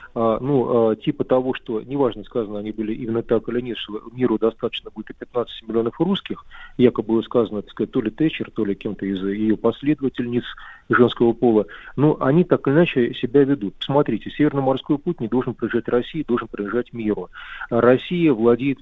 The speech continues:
Сибирью, это несправедливо, это разные. Вот дамы у них почему-то высказываются, наверное, более несдержанный язык от Тэтчера до Фатыги. Но вот так вот они все высказываются.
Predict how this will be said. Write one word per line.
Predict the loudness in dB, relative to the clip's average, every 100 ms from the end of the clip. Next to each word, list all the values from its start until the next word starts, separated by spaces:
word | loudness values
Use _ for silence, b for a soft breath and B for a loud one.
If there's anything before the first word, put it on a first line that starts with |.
| -8
Сибирью, | -6 -2 -2 0 0 0
это | -2 -2
несправедливо, | -4 -2 0 2 2 0
это | 2
разные. | 2 2 0
Вот | -4 0
дамы | 0 0
у | -8
них | -10
почему-то | -14 -12 -10
высказываются, | -6 -2 -2 -4 -4
наверное, | -4 -2 -4
более | -2 -2
несдержанный | -2 0 2 2 -2 0 0
язык | 0 -2 b b -8
от | -4 -2
Тэтчера | -2 -4 -6
до | -6
Фатыги. | -2 -4 -2 -6 -6 -10 b b -10
Но | -4
вот | 0
так | 0
вот | -2 -4
они | -4
все | -4 -4
высказываются. | -4 0 0 0 -6 -12